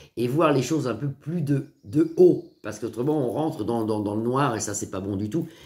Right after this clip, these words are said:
Et là-haut on nous le dit, hein, il faut lâcher un peu prise. C'est ce que j'ai voulu vous dire hier.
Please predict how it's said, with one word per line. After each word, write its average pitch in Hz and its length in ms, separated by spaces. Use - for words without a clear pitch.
Et 101 120
là-haut 131 320
on - 20
nous 107 100
le 127 120
dit, 123 240
hein, 85 100
il - 80
faut 123 200
lâcher 113 480
un 110 80
peu 101 120
prise. - 340
C'est 151 160
ce 143 80
que 156 100
j'ai 143 140
voulu 135 240
vous 127 140
dire 131 200
hier. 101 400